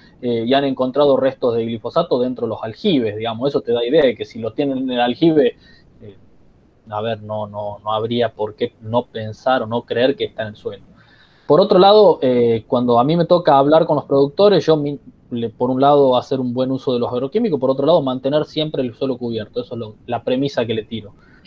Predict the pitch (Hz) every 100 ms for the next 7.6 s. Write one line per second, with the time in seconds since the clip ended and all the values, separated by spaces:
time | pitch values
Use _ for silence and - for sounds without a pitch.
0 | - 127 160 170 151 151 165 165 180 170
1 | 160 170 165 147 147 160 208 220 214 160
2 | 113 123 196 220 196 123 - _ _ -
3 | 123 123 160 156 139 139 131 - 143 135
4 | 127 120 123 139 139 - _ _ _ _
5 | - 117 113 110 127 117 131 - 127 135
6 | 156 139 139 143 127 131 160 160 _ 170
7 | 156 143 127 117 110 107